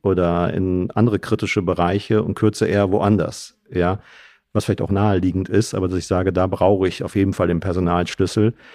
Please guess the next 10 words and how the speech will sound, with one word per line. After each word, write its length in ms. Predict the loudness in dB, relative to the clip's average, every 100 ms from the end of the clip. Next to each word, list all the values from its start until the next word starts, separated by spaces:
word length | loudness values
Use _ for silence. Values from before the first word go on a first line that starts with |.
| -20 _ -2
Und 220 | 0 0
deswegen 360 | 0 2 2
geht's 220 | 2 0 0
natürlich 400 | -2 0 0 0
den 160 | 0
Mitarbeitern 640 | 2 0 0 0 0 -4 -2
häufig 360 | -4 -4 -6
ganz 280 | -4 -6 -6 -14 _
gut. 480 | -4 -4 -8 -18 -20 _
Ja. 260 | -6 -4